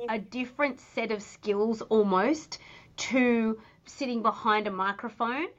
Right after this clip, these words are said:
and that's a different set of skills to sitting on a couch doing live television. And I,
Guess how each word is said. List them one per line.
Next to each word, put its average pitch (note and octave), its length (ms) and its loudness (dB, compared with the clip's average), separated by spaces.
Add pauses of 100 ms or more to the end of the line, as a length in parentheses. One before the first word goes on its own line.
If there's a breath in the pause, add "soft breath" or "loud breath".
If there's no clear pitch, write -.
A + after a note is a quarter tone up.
(380 soft breath)
and A#3+ 220 0
that's C#4 260 -2
a C#4 40 -6
different B3 400 -8
set A#3 160 -6
of A3+ 80 -4
skills G#3+ 380 -2
to A3+ 120 -6
sitting A3 300 -6
on G#3 80 0
a G3 60 -4
couch - 440 0
doing F#3+ 260 -6
live F3+ 260 0
television. G3+ 640 -6
And A3+ 160 -8
I, A#3 180 -4